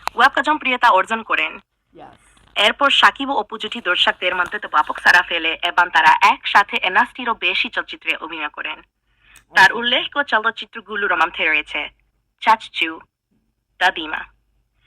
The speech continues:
Speaker 1: আমাদের ছোট সাহেব, ভালোবাসলে খরবা দায় আয় না, My Name Is খান, You The Thing বিচার এবং রাজনীতি।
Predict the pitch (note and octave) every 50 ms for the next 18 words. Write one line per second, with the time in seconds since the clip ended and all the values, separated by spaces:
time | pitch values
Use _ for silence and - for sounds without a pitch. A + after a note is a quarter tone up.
0 | _ _ _ _ _ _ - G3 G3+ G3 F3+ E3+ D#3+ - - F#3+ - - - A#3
1 | C#4+ F#4+ G4+ - _ _ _ _ _ _ _ _ _ _ _ _ _ _ _ -
2 | G3+ A3+ B3+ D4 D4 D4+ C#4+ C#4+ D4+ C#4+ C#4+ C#4 - - D4 F4+ G#4 F4 D4+ C4+
3 | - - D3+ D3+ D#3 D3 D#3 - - - - _ _ _ _ _ _ _ _ _
4 | _ _ _ _ _ _ G3+ - G#3+ A#3 A#3+ A#3 A3 G#3+ G#3+ G#3 - - - -
5 | A3+ B3 D4+ F#4+ F#4+ G4+ - _ _ _ _ _ _ - A#3+ E4 G4 G#4 A4 G#4+
6 | - D#4 D#4 E4+ E4+ E4+ - - _ _ C#4+ C4+ D#4+ - - F#4+ - C#4+ C4+ -
7 | - - _ _ _ _ _ - G3+ F#3 A3 G#3+ G3+ F#3+ F3+ F#3 F#3+ F#3+ F3+ F#3
8 | F3 E3+ E3 E3 _ - - - -